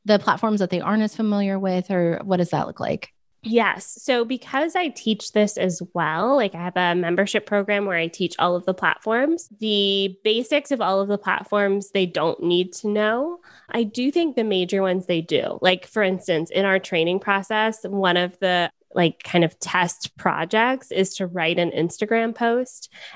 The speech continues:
Speaker 2: And if someone puts a link in that Instagram post, I go, "I don't think they're a good fit," 'cause I feel like that's just one of the unspoken rules of Instagram, right? Like, no
Speaker 1: Right.
Speaker 2: links, you say link in the bio. So
Speaker 1: Right.
Speaker 2: it's little things like that that I look for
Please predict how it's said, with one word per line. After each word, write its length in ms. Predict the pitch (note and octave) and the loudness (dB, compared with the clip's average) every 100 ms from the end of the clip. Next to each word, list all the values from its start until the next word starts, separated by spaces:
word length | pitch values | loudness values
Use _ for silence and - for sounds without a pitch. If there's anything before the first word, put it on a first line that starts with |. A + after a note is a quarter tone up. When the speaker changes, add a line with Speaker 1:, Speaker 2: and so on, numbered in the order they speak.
| - | -2
Speaker 2:
And 160 | G3 | 0
if 140 | G3+ F#3+ | 2 -2
someone 500 | - G#3+ A3+ C4+ C4+ | -2 -2 0 0 0
puts 320 | C4+ A#3 A3 | 0 -2 0
a 80 | G3 | -2
link 680 | F3 D#3+ E3 A3 - - - _ - | 0 0 2 0 -2 -14 -18 _ -4
in 140 | F3+ | 0
that 160 | G3 - | 2 2
Instagram 640 | F#3 F#3+ A3+ A#3 A3 A3+ | -2 -4 -2 0 0 -2
post, 420 | B3 A#3+ C#4 C#4 | 0 0 0 -2
I 80 | G3+ | -2
go, 320 | F#3+ F3+ F3+ - | 0 0 -2 -4
"I 160 | C#4+ | -2
don't 160 | C4+ B3+ | 0 0
think 140 | A#3 | 0
they're 100 | G#3 | 0
a 60 | F#3 | 0
good 180 | F3+ F3 | -2 0
fit," 180 | F#3+ - | 0 0
'cause 160 | G3 G3 | -2 -2
I 80 | |
feel 100 | G3 | 0
like 140 | F#3+ F#3 | 0 0
that's 200 | F3+ F3+ | -2 0
just 200 | F#3+ F#3+ | -2 0
one 100 | F#3 | 0
of 60 | |
the 120 | F3 - | 0 0
unspoken 640 | E3+ F3 F#3 F#3+ F#3 F3 E3+ | 2 2 0 -2 0 0 0
rules 300 | D#3+ E3+ E3+ | 0 0 0
of 60 | |
Instagram, 580 | D3 E3 - - - - | 0 0 0 -2 -2 0
right? 260 | D#3+ E3+ F3+ | 0 2 2
Like, 180 | - | -2
no 180 | G3 F#3 | 0 2
Speaker 1:
Right. 100 | F#3 | 4
Speaker 2:
links, 320 | F3 E3 F3 | 2 0 -2
you 80 | F3 | -4
say 160 | E3 D#3 | -2 0
link 240 | E3+ F3+ | 0 0
in 80 | D#3 | -2
the 80 | D3 | -2
bio. 480 | - - - - - _ - - - | -2 0 -2 -4 -6 _ -20 -14 0
So 60 | |
Speaker 1:
Right. 200 | G3+ F#3 | 2 2
Speaker 2:
it's 100 | - | 0
little 360 | D4 D#4 E4+ F4 | -2 0 0 0
things 260 | E4+ E4 | 0 0
like 220 | C4 A#3+ G#3+ | 0 -2 -2
that 220 | E3 - | -2 0
that 100 | G3+ | 2
I 120 | F#3 | 2
look 340 | F3 E3+ F#3 - | 2 0 -2 -4
for 500 | - C#4+ C#4+ D4+ | -2 2 2 0